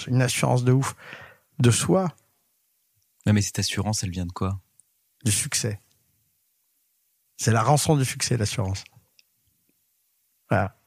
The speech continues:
Speaker 1: Je co-, je connais des bananes. Tu lui dis trois fois, c'est un génie.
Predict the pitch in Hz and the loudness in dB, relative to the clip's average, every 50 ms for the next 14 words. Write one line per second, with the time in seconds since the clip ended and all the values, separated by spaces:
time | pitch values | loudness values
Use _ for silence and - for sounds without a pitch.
0 | _ _ - - - - - 160 143 123 - - 131 131 123 117 117 117 120 147 | _ _ -12 -12 -6 4 4 4 4 4 4 4 4 4 6 4 4 4 6 6
1 | 143 139 139 147 170 165 123 110 - _ _ _ _ _ _ _ _ _ _ _ | 6 6 6 6 4 4 2 0 -2 _ _ _ _ _ _ _ _ _ _ _
2 | _ _ _ _ _ - - - 127 120 117 120 123 113 - - - 175 170 - | _ _ _ _ _ -8 0 2 4 4 6 4 4 4 4 4 4 4 4 4
3 | - 175 143 - - 135 127 120 123 127 123 131 147 165 160 | 4 4 4 4 4 4 4 4 4 4 4 4 4 2 0